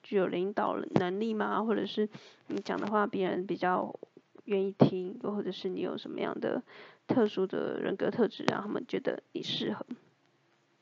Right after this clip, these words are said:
所以如果，呃，我希望如果你现在有正在听这个，这段 podcast，然后你现在在读大学，或者是你即将进入大学，甚至你是高中生，如果有人提名你当什么样的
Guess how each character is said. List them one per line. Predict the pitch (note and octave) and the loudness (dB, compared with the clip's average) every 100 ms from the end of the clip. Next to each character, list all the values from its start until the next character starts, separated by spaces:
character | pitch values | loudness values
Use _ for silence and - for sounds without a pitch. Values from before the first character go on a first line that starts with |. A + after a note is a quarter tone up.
| _ _ _ - | _ _ _ 0
所 | C4+ C#4 | 6 8
以 | B3 | 8
如 | A3 | 4
果， | - - - - - - - - | 4 4 2 -2 -16 -16 -16 -8
呃， | - - - | -4 -4 -2
我 | - | -2
希 | G3+ A3+ | 2 4
望 | A#3 | 6
如 | G#3+ G#3 | 8 6
果 | F#3+ | 6
你 | |
现 | - G3+ | 4 2
在 | F#3 | 4
有 | - | 2
正 | G3+ | 0
在 | G3 G#3 | 0 2
听 | - F3+ F#3+ | 0 0 -4
这 | F#3 | -6
个， | - - - - | -2 -2 -2 -4
这 | F#3+ | -2
段 | F#3 - | -2 -2
podcast， | A3+ A#3 A#3 - - - - - - - | -6 -8 -8 -10 -12 -20 -20 -20 -14 -6
然 | G3+ | -4
后 | G#3+ G#3 | 0 -2
你 | - - | -2 -6
现 | G3+ G3 | 0 0
在 | |
在 | G3+ G3+ | 2 2
读 | - F#3 G3+ - - | 2 -2 -2 -4 0
大 | A3 A3 | 0 2
学， | - - | 2 2
或 | G#3+ G#3+ | 2 2
者 | |
是 | G#3+ | 0
你 | F3+ - | -2 -4
即 | - A3 | -4 -2
将 | C4 C4+ | 0 0
进 | C4 A#3 | 0 2
入 | G#3+ | 2
大 | A3 G#3+ | 2 0
学， | A3 - A#3 - | -2 -8 -10 -10
甚 | - B3 | 0 2
至 | A3+ | 2
你 | G3+ | 0
是 | A3+ | 2
高 | - G3+ | 4 6
中 | F#3+ G3 | 6 2
生， | F#3+ F#3 G#3 _ _ _ - _ _ _ _ _ _ _ | 4 2 0 _ _ _ -20 _ _ _ _ _ _ _
如 | - C4 | 2 4
果 | C4 | 4
有 | G#3+ | 2
人 | G3 | 2
提 | - - | 2 0
名 | G#3 A3 | 2 2
你 | G3+ | 0
当 | G3+ F#3+ G3+ G#3 | 2 2 2 -2
什 | - | -4
么 | - | -2
样 | G#3+ - | 0 0
的 | - | -4